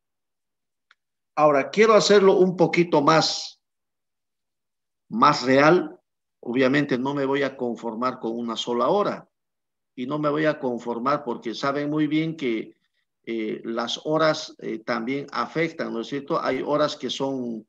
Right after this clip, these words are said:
pico donde hay mayor afluencia y hay horas donde está vacío,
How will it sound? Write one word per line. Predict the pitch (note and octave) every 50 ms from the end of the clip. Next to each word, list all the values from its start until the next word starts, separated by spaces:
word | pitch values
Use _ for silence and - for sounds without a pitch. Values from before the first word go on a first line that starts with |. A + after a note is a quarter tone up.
| _
pico | - G3+ G3+ G3 G3+ - D3 B2
donde | A2+ A#2 A2+ A2 G#2+ A2+ -
hay | - C3 C#3 C#3
mayor | B2 B2+ A#2+ B2 C3+ C#3 C3+
afluencia | C3 B2+ B2+ C3+ D3 D#3 D#3+ D#3+ E3 F#3
y | F3+ D#3+
hay | D3+ D3 C#3
horas | - D3+ D#3 D3+ C#3+ B2
donde | A#2 A#2+ A#2 A2+ G#2 A#2
está | A#2 - C3 B2+
vacío, | A#2+ A#2+ A#2 - - F#3 G3 F3 C#3 G2 - -